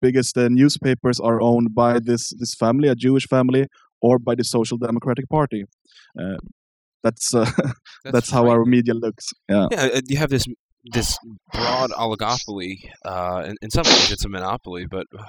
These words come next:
Speaker 2: <sighs> number nine says, "Community cohesion and social justice will permeate the society.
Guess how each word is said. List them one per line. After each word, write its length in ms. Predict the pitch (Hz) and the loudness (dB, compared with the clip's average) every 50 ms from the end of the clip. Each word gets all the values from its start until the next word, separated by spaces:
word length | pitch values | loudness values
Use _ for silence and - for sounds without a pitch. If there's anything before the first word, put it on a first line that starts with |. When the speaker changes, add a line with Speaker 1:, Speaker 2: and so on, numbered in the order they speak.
| - - - - | -14 -14 -14 -14
Speaker 2:
<sighs> 400 | - - _ - - - - - | -18 -20 _ -20 -4 2 4 6
number 200 | 151 190 196 196 | 6 8 6 6
nine 260 | 156 139 143 147 147 - | 6 6 6 6 8 8
says, 200 | - 123 110 - | 8 8 6 4
"Community 600 | - - 123 123 131 147 160 160 143 139 139 131 | 0 0 0 2 4 4 4 6 6 6 6 6
cohesion 640 | - - 131 113 104 123 135 143 127 - 113 104 101 | 6 2 2 2 4 4 4 4 4 4 2 2 0
and 100 | 101 101 | -2 0
social 340 | - 127 120 120 - 120 110 | 2 2 2 2 2 0 2
justice 440 | - 110 110 110 - - 104 95 - | 4 6 6 6 4 2 -2 -2 -2
will 100 | 104 98 - | -6 -6 -4
permeate 420 | - 120 113 107 107 107 101 95 | -2 -2 0 0 2 2 0 0
the 80 | - 104 | -2 -2
society. 640 | - - 101 - - 101 101 98 98 98 98 101 113 | 0 0 2 2 2 2 2 2 2 0 0 -2 -2